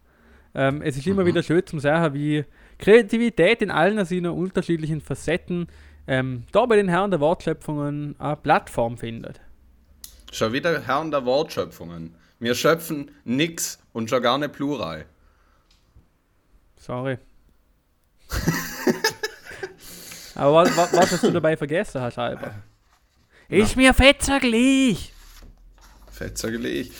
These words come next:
Speaker 2: Ja, willkommen zurück zu der, zu der ersten Mai-Shitshow.
Speaker 1: <laughs>
Speaker 2: Wirklich, es ist wirklich heute wieder mal eine Folge. Ich glaub, so eine schlechte haben wir seit der ersten
Speaker 1: Ja,
Speaker 2: nicht
Speaker 1: hören,
Speaker 2: gemacht.
Speaker 1: ihr, wenn ihr bis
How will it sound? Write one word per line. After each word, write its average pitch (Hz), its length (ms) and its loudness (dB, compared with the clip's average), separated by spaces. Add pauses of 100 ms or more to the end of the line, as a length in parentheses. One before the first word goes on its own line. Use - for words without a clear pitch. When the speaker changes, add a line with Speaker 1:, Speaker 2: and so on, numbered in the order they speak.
(120)
Speaker 2:
Ja, 156 280 4
willkommen 180 400 -2
zurück 165 460 -8
zu 160 160 -6
der, 143 440 0
zu 139 140 -6
der 127 140 0
ersten 139 380 -2
Mai-Shitshow. 147 1000 0
Speaker 1:
<laughs> - 20 4
Speaker 2:
Wirklich, 220 1040 4 (200)
es 170 200 2
ist 202 180 -4
wirklich 208 260 -4 (120)
heute 196 160 -8
wieder 175 160 -4
mal 170 200 -6
eine 175 80 -2
Folge. 165 580 0
Ich 151 100 -6
glaub, 147 200 -6
so 160 120 -6
eine 147 80 -4
schlechte 151 440 -6
haben 135 180 0
wir 135 100 -4
seit 139 200 -6
der 123 80 -2
ersten 117 400 -2
Speaker 1:
Ja, 151 140 6
Speaker 2:
nicht 190 160 -4
Speaker 1:
hören, 220 220 4
Speaker 2:
gemacht. 196 140 -12
Speaker 1:
ihr, 170 320 -2
wenn 180 140 2
ihr 190 260 0
bis 190 280 -6